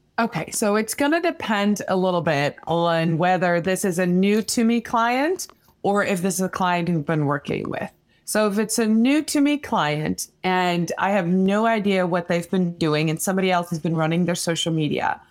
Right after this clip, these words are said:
the first thing I'm going to ask them is all their, um, social media, um, platforms that they're active on, um, their website, of course, you know, I'll get that. And then,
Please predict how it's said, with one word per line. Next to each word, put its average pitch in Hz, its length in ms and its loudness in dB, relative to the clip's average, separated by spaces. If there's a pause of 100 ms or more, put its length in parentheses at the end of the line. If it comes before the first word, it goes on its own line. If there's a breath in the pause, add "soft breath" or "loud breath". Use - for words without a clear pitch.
(180 soft breath)
the - 80 -2
first 220 320 -2
thing 254 220 2
I'm 226 300 2
going 196 280 0
to - 160 -4
ask 160 260 -2
them 156 280 0
is 151 340 0 (100)
all 190 440 2
their, 170 540 0 (280 soft breath)
um, 156 280 0
social 202 420 0
media, 180 720 2
um, 143 480 0 (460)
platforms 302 540 -2
that 196 140 0
they're 180 100 0
active 202 380 -2
on, 226 320 0 (360 soft breath)
um, 175 360 0
their 190 160 0
website, 190 480 0
of 202 160 -4
course, 190 420 0
you 214 80 2
know, 180 160 2
I'll 175 80 0
get 180 240 -2
that. 175 340 0 (340 loud breath)
And 208 240 2
then, 202 440 2